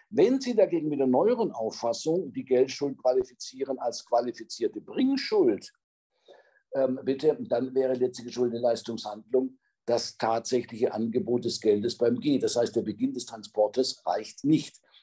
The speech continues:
Dann brauchen wir noch nicht mal den zweihundertsiebzig Absatz eins, weil ja schon zweihundertdreiundvierzig zwei analog scheitert. Ja?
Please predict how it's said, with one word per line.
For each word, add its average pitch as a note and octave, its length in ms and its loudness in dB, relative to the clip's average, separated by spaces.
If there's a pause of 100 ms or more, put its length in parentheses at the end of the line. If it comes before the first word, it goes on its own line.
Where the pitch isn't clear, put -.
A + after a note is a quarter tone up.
Dann A#2 180 4
brauchen B2+ 220 4
wir C3+ 60 6
noch A#2+ 160 4
nicht A#2+ 200 2
mal C3 80 4
den B2+ 140 2
zweihundertsiebzig A#2+ 480 -4
Absatz - 380 -2
eins, B2+ 380 -6
weil A2+ 140 2
ja A#2 60 0
schon A2+ 200 -6
zweihundertdreiundvierzig A2 680 -4
zwei - 160 2
analog F3 320 2
scheitert. - 400 2 (1700)
Ja? G#3 300 0